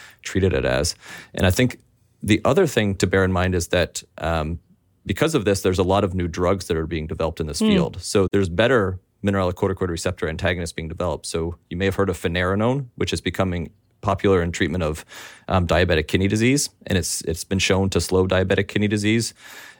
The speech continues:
Speaker 1: And there's, there's a newer class of medications called aldosterone synthase inhibitors, which actually blocks your adrenal gland's ability to, to produce aldosterone, which has a lot of potential of actually changing how we would treat these patients. And those drugs are becoming available.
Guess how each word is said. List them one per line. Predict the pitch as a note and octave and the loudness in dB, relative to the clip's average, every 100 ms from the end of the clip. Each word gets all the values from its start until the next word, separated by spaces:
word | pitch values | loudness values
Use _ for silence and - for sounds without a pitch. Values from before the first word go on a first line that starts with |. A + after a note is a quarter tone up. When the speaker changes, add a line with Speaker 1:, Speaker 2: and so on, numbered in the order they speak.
| _ | _
Speaker 1:
And | G#2+ G#2 F#2+ E2+ | 2 2 2 0
there's, | F#2+ G2 - _ _ - | -2 -2 -4 _ _ 0
there's | G#2+ F#2+ | 2 4
a | F#2+ | 4
newer | A#2+ B2+ | 4 4
class | - F#2 F#2 | 2 0 0
of | |
medications | F2+ F2 E2 F2+ - | -2 -2 -2 -4 -2
called | E2+ | -2
aldosterone | E2 E2 F2+ - D#2+ F2 | -2 -2 -2 -2 -6 -4
synthase | G#2 F#2+ F2+ E2 | -4 -2 -2 -2
inhibitors, | E2+ E2 D#2 - | -4 -2 -6 -6
which | D#2+ F2+ | -4 -4
actually | F2 E2 D2+ D#2+ _ | -4 -6 -6 -8 _
blocks | - G2+ G#2 - F#2 | 0 2 2 -2 -2
your | F2+ E2 D2+ - - | 0 0 -4 -10 -8
adrenal | E2+ G2 F#2 | -2 0 0
gland's | E2+ E2+ | -2 -4
ability | E2 E2 D#2+ D2 | -2 -2 -2 -4
to, | - - | -10 -4
to | - | -2
produce | - G2+ G#2 - - | 2 2 2 0 -2
aldosterone, | F2+ G2 - C#2 C#2 | 0 0 0 -4 -4
which | F#2+ F2 - - - - _ _ - | -4 -2 -4 -10 -20 -20 _ _ -2
has | G2+ G2+ | 0 2
a | F#2 - - - | 0 -4 -6 0
lot | G#2+ A2 | 2 2
of | |
potential | F#2 F#2 G#2 F#2+ D#2+ | -2 -2 0 0 0
of | |
actually | E2 E2+ D#2+ | -2 -2 -4
changing | - F#2 F2 E2 | -4 -4 -4 -2
how | E2 | -2
we | D2+ D2+ | -2 -6
would | D2 | -6
treat | F#2+ F#2 | -6 -6
these | E2+ - | -8 -4
patients. | D2 - B1+ D#2+ | -6 -4 -8 -10
And | D#2+ - | -10 0
those | A#2+ A#2+ | 2 4
drugs | G#2+ G2+ | 0 0
are | G2+ | -4
becoming | F2+ F2 E2 | -4 -4 -6
available. | D2+ E2+ F2 E2+ C2+ F2 | -4 -2 -2 -2 -6 -8